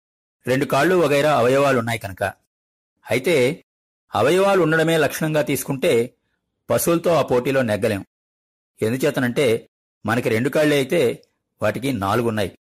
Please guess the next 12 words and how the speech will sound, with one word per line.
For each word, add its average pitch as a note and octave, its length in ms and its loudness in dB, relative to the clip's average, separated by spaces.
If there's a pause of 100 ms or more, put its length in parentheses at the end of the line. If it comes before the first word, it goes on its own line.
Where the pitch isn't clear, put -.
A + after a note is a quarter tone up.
(340)
అందుచేత A2 380 -2
వాటికే G#2 440 -2
ఆధిక్యం A#2 480 -2
లభిస్తుంది G#2+ 600 -6 (500)
ఆ G2 80 -2
పోటీలో. G#2 460 -4 (800)
ప్రతి D3 240 0
ఇంట్లో F#3 320 0
ఒక - 200 -2
పుస్తకాల C3 440 -2
గది B2 100 0
ఉండాలి. G2 400 -6